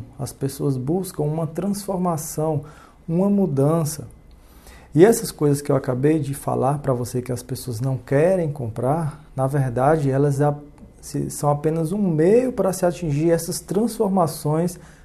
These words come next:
almejadas pelas pessoas. Então, a pergunta que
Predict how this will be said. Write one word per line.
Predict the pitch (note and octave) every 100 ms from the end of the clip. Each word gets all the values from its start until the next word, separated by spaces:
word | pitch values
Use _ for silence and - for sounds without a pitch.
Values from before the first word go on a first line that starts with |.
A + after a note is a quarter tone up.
| -
almejadas | - D#3 D3+ B2 C3 C3+ -
pelas | C#3 C3+
pessoas. | - D#3+ D3+ - - - - - - - - - - -
Então, | D3 G3 A#3 - - -
a | D3
pergunta | - E3 D3+ G3 A#3+ A3+
que | G#3 F3+ E3+ D#3+ D3 C3 B2 A#2